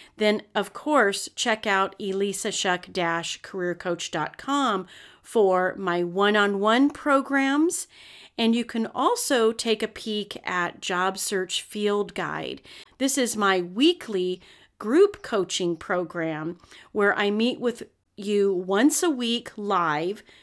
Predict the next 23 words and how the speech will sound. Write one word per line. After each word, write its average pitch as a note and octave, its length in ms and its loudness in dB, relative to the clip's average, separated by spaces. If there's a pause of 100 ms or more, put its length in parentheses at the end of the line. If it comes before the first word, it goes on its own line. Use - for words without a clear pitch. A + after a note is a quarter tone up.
(120)
to - 220 -4
answer G3 640 0 (100)
all C4+ 540 4
of A#3 180 2
your A3 140 0
job F3 340 0
search - 400 -6
questions. E3 680 -4 (440)
And C4+ 460 4
along F#3+ 400 2
with D#4 320 0
that, F3 320 0 (300)
you A3+ 180 2
have G3+ 320 2
my F#3 160 2
five-step G3 920 0
program A#3 800 0 (320)
for G#3+ 180 0
landing F#3 460 0
a F#3 60 0
job. E3+ 440 0
That F#3 280 4
includes A#3+ 800 0